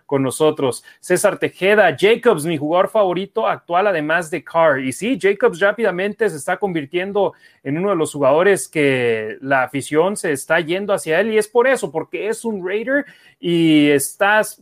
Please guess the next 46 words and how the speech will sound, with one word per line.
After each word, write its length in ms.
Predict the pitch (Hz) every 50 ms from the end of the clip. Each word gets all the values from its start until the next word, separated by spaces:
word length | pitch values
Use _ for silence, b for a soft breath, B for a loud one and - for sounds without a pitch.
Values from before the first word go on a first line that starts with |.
| 156 _
por 140 | - 180 170
ejemplo, 260 | 139 196 202 180 202
acabó 300 | 185 - 175 160 190 190
con 140 | - 240 214
diecinueve 560 | 190 196 156 - - 156 165 196 220 220 214
touchdowns 540 | - - 190 208 196 - - 208 196 180 156
entre 340 | 170 156 139 - 156 156 139
sus 120 | 139 139
primeros 360 | 147 160 156 160 185 196 180
dos 180 | 180 196 - -
años. 420 | 190 185 202 214 233 254 240 - B B B B
El 120 | 156 165
único 240 | 214 262 311 220 220
jugador 300 | 165 170 160 170 208 202
que 100 | 175 170
tuvo 180 | 143 208 202 190
más 220 | 180 196 196 -
anotaciones 540 | 214 185 160 139 156 131 151 185 202 196 -
por 260 | - 175 165 147 -
tierra 300 | - 160 180 190 185 165
como 200 | - 147 143 131
corredor 360 | - 147 139 139 147 165 170
en 80 | 165 147
sus 160 | 123 127 117
primeros 360 | - 143 139 156 170 175 156
dos 180 | 147 160 147 -
años 420 | 180 185 208 226 247 240 233 - b b b b
con 180 | - 196 220
los 160 | 226 190 143
Raiders, 520 | 151 165 180 202 202 247 254 233 - - _ _ _ _ _ -
Marcus 440 | - 156 180 202 - - 226 -
Allen, 360 | - 160 170 160 127 107 101 _ _ _
solamente 500 | - - 160 160 156 156 165 156 147 151
uno 120 | 139 127
más, 340 | 131 151 151 - - - _ _
con 300 | _ - 127 120 117 117
veinte. 480 | 113 135 143 147 139 131 - 110 95 _ _ b b b b b b b b b b
Eh, 220 | 143 139 143 143 135
Brenda 280 | 151 196 214 220 220
Beltrán, 400 | 208 196 175 143 214 220 226 220
saludos 280 | 214 190 190 208 208 -
a 120 | 185 139
todos, 400 | - 202 220 214 214 208 - -
carnalitos, 580 | - 202 175 160 170 170 202 220 226 - 208 180
saludos, 400 | 185 175 202 220 220 214 202 175
Brenda. 500 | 190 202 220 226 226 220 208 180 143